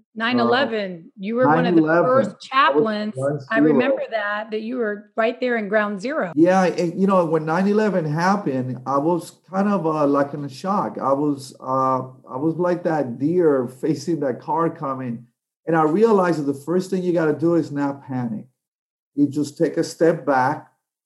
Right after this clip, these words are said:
Speaker 2: and say, "Okay, what do we need to do?" Uh, people are gonna be anxious. Uh, people are gonna be fearful.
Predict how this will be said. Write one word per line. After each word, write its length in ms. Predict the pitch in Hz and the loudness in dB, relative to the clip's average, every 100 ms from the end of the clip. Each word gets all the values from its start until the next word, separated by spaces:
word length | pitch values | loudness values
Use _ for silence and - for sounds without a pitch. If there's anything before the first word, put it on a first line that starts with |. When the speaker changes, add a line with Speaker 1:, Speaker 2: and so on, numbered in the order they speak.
| - | -4
Speaker 2:
and 340 | 139 131 127 | -2 -2 -6
say, 720 | 131 - 139 135 131 131 131 - | -6 0 2 4 2 -2 -6 -4
"Okay, 600 | 139 135 143 127 151 - _ _ _ - | -4 0 2 2 -2 -8 _ _ _ -4
what 200 | 131 156 | 2 4
do 80 | 180 | 4
we 180 | 170 160 | 4 4
need 320 | 151 156 147 | 2 -6 -8
to 120 | 131 | -10
do?" 500 | 120 120 104 - - - | -6 -2 -2 -4 -10 -12
Uh, 140 | 117 | -10
people 340 | 110 139 139 143 | -8 -8 -4 -2
are 80 | 143 | -2
gonna 160 | 139 | -2
be 180 | 131 123 | -2 -2
anxious. 640 | 127 143 - 180 175 - - _ | -2 -4 -6 -6 -8 -10 -20 _
Uh, 100 | 120 | -10
people 380 | 117 131 127 127 | -8 -8 -6 -2
are 80 | 123 | -2
gonna 180 | 120 113 | -2 -4
be 160 | 113 | -6
fearful. 840 | 110 _ 143 147 151 - 147 156 156 | -8 _ 2 2 2 0 0 0 -4